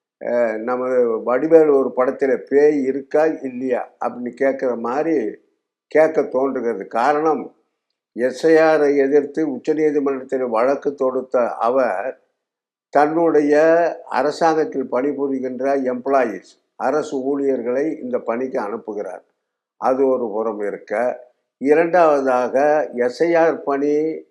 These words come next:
நிறைவேற்றுவதற்காக ஃபார்ம் நம்பர் சிக்ஸ், செவன், எயிட் இந்த பணிகளை நிறைவேற்றுவதற்கு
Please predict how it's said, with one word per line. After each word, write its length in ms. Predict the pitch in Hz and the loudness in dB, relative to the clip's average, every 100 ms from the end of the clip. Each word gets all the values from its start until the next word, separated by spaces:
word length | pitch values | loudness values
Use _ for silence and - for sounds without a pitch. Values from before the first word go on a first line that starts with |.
| _ _ _ _ _ _ | _ _ _ _ _ _
நிறைவேற்றுவதற்காக 1160 | 104 127 143 170 170 - 151 139 131 - 151 170 107 - _ _ _ - | -4 2 6 10 10 10 4 2 0 0 0 0 -2 -4 _ _ _ -4
ஃபார்ம் 280 | 123 151 151 | 0 0 0
நம்பர் 320 | 139 131 123 | 0 -2 -4
சிக்ஸ், 580 | - 147 135 - - 127 | -6 -10 -10 -16 -4 -2
செவன், 220 | 123 131 | -2 -4
எயிட் 420 | 120 127 127 98 | -2 -2 -4 -8
இந்த 240 | 127 127 123 | -12 -4 -4
பணிகளை 680 | - 113 117 113 131 131 123 | -2 -4 -4 -4 -4 -2 -2
நிறைவேற்றுவதற்கு 1200 | 110 104 113 131 131 123 113 107 107 - 127 135 | -4 -4 -2 0 0 -2 -8 -8 -10 -8 -6 -8